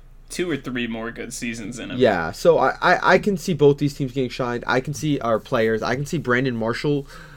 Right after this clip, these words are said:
Speaker 2: um, getting signed maybe more to a reserve role, but depends on the team. There could be this team that, you know, really needs a linebacker and will give him a nice starting gig.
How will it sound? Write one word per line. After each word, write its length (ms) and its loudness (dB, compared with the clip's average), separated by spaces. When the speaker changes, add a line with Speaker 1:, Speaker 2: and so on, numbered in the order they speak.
Speaker 2:
um, 240 4
getting 220 4
signed 260 0
maybe 280 2
more 220 6
to 320 2
a 120 4
reserve 580 4
role, 240 2
but 200 0
depends 360 -2
on 100 0
the 60 -4
team. 300 -4
There 140 0
could 160 -4
be 100 0
this 160 0
team 240 -4
that, 260 0
you 120 -6
know, 100 -4
really 380 -2
needs 180 -4
a 20 -2
linebacker 680 -2
and 100 -6
will 100 -4
give 180 -2
him 100 -8
a 20 -6
nice 260 -4
starting 320 -4
gig. 300 -2